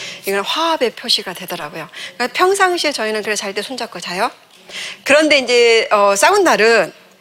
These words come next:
손이 안 잡고 싶죠. <laughs> 그 소-, 손 안 잡고 있으면, 근데 그때 누가 정말로, 어, 성숙한 사람인가가 표시가 나는 거예요.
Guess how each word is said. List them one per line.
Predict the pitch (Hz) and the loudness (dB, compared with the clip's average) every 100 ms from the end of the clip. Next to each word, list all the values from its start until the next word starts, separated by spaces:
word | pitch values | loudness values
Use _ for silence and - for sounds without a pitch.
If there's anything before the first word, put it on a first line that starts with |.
| _ _ - | _ _ -8
손이 | - 640 311 | 0 2 2
안 | 226 | 2
잡고 | 294 - | -2 0
싶죠. | - - - 175 170 185 | -2 0 -2 -2 -6 -8
<laughs> | 170 - 110 - - - - - 330 262 254 - - 359 - - 381 381 - | -8 -6 -8 -8 -10 -10 -6 0 2 4 2 -2 -4 -4 -2 -2 -2 -2 -2
그 | 330 285 285 | 2 4 4
소-, | - 277 | 0 2
손 | 349 | 2
안 | 294 208 | 2 2
잡고 | 247 247 | -2 0
있으면, | 220 214 - 214 240 - | -4 -4 -6 -6 -8 -8
근데 | 214 208 190 | -8 -6 -6
그때 | - 220 - 294 | -4 -4 0 0
누가 | 220 233 277 | 0 2 2
정말로, | 262 208 214 254 269 262 208 147 - _ _ _ _ _ _ - | 2 -6 0 2 4 4 2 0 -6 _ _ _ _ _ _ -12
어, | 180 | -8
성숙한 | - 359 - - 370 | -4 -2 -2 0 0
사람인가가 | 294 262 247 208 202 190 175 226 | 2 2 0 -2 -2 -2 2 0
표시가 | 339 440 440 427 | 2 2 2 2
나는 | 202 208 226 | 2 2 2
거예요. | 190 175 165 160 170 | -2 0 2 2 0